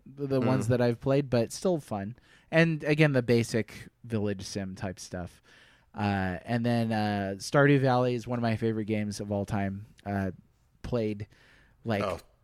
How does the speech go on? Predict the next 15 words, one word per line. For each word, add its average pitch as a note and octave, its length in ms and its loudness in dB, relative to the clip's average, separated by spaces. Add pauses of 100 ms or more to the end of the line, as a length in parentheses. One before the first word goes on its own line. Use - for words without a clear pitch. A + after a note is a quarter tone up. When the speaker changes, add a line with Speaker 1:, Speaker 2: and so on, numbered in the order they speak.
(180)
Speaker 2:
it's D3 260 -12
glorious. F2 420 0
Speaker 1:
yeah, A#2 200 2
multiple B2 1000 0 (120)
runs B2 420 0
through C3 220 -2
that A#2+ 220 0
game, A#2+ 500 0 (200)
over A#2 260 0
a G#2+ 40 0
hundred A#2 300 0
hours. A2+ 520 0 (160)
I A#2+ 140 2
love A2 300 0
it. G2 120 -2